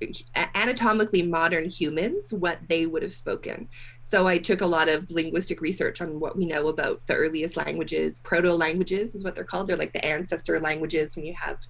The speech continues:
um, families, and then they jump back and we kind of estimate what a language would be like.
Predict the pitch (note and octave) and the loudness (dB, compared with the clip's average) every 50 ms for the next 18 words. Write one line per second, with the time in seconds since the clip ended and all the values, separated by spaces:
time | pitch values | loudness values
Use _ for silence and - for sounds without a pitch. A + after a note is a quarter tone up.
0 | - - - - - - - - D3 C#3 - - - A3+ G#3 G3 G3+ G#3 G3 F#3+ | -14 -16 -16 -16 -14 -12 -8 -6 -6 -6 -6 0 2 4 4 6 4 4 4 6
1 | F#3+ F#3 F#3 - F#3+ G3 E3 D#3 D3+ D3+ D3 D#3 D#3 - - F3 E3 D#3+ D#3+ - | 6 4 4 2 2 -2 -2 0 2 2 0 0 0 0 0 0 0 0 -4 -2
2 | - E3+ D#3 D3 F#3 D3 E3 D#3+ D3 D3+ - D#3+ D3 C#3+ C#3+ - - - - F3 | 0 2 2 2 0 -2 -4 -6 -6 -6 -6 -4 -2 -2 -2 -4 -6 -4 -2 -2
3 | F3 F3+ - - F#3+ D#3+ D3+ C#3 C3+ - - F3+ C#3+ - - E3+ D#3+ D3+ D3 C#3+ | -2 -2 -2 0 0 2 4 4 2 2 -2 -4 -4 -4 -2 -2 -2 0 0 0
4 | D#3+ D#3+ D#3 - E3 D#3 C#3+ F3 G3 G#3 C4+ F4 A#4 A#4 | -2 -2 -2 -4 -6 -2 2 2 4 4 4 2 2 0